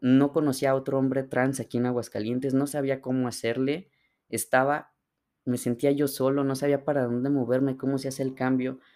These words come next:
Me aventé solito a Ciudad de México, ni siquiera sabía moverme en el metro, me perdí,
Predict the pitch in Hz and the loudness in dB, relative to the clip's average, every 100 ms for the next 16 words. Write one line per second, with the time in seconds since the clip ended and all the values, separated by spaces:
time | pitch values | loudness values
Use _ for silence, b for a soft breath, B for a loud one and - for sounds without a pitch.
0 | b 123 127 127 139 147 147 139 147 139 | b 2 2 4 2 2 2 2 0 2
1 | 127 123 135 135 131 131 131 123 117 104 | 4 4 4 2 0 -2 -2 -2 -4 -2
2 | 120 135 135 117 127 131 127 131 127 113 | 0 4 4 4 4 2 2 2 0 0
3 | 110 120 131 131 123 - 107 107 123 135 | -2 -4 -4 -2 -2 2 0 2 2 2
4 | - | -2